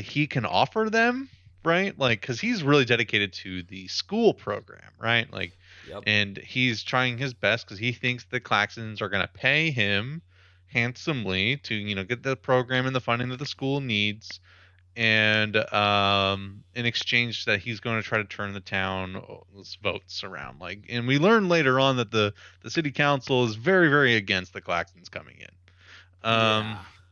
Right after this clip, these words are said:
Speaker 1: and so he is meeting up with them <laughs> early on in the movie, and they just immediately kill him.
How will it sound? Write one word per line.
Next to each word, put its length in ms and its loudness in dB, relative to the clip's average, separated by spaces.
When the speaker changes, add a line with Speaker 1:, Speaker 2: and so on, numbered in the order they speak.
Speaker 1:
and 880 2
so 640 0
he 460 2
is 180 2
meeting 240 4
up 140 2
with 100 2
them 260 4
<laughs> 40 -8
early 260 4
on 140 4
in 60 0
the 60 -2
movie, 380 2
and 140 2
they 80 0
just 240 -2
immediately 840 4
kill 300 2
him. 180 -2